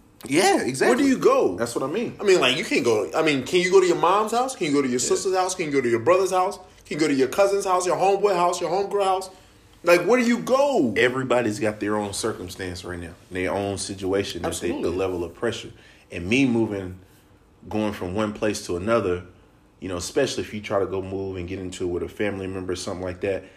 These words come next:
Speaker 1: that's fine. But you don't know what's in their household and what they dealing with. So they gotta have an open mind and an open heart to be able to accept that you,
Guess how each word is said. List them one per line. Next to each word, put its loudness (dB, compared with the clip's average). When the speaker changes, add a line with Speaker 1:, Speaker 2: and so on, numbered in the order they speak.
Speaker 1:
that's 2
fine. 0
But 0
you -8
don't 0
know 2
what's -2
in -4
their -2
household -2
and -8
what -8
they 0
dealing -4
with. -2
So -4
they 4
gotta 2
have -4
an -2
open -6
mind -4
and -6
an -8
open -8
heart -2
to -10
be -4
able -6
to -6
accept -6
that -18
you, -14